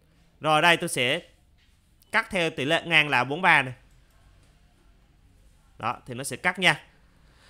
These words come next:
Đó, như vậy là trong video vừa rồi, tôi vừa hướng dẫn cho bạn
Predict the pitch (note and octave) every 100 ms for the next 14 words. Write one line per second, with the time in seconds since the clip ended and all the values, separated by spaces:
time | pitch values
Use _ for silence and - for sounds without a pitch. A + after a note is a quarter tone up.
0 | _ _ F#3 B3 C4+ B3+ G3+ F3+ F3 E3
1 | F3 - G3+ F3+ F#3+ F#3 E3+ D3+ B2+ -
2 | _ _ _ F3 E3 D#3 G3 A2+ D3 F3
3 | E3+